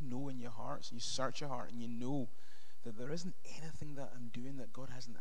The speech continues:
asked me not to be doing, and where I am is where God wants me to be, to be, then you need to keep going.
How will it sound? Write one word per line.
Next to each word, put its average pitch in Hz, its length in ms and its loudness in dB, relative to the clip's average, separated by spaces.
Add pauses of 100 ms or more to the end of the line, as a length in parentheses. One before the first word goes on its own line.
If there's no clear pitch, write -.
asked - 160 0
me 120 100 0
not 135 280 0
to 139 100 0
be 127 80 0
doing, 117 320 0
and 110 80 0
where 139 180 0
I 151 100 0
am 135 320 0 (600)
is 120 140 0
where 123 100 2
God 120 160 0
wants 120 300 0
me 98 120 0
to 110 60 0
be, 117 240 0 (240)
to - 80 0
be, 117 240 0 (720)
then 120 120 0
you 123 60 0
need 135 120 0
to - 80 0
keep - 240 0
going. 120 300 0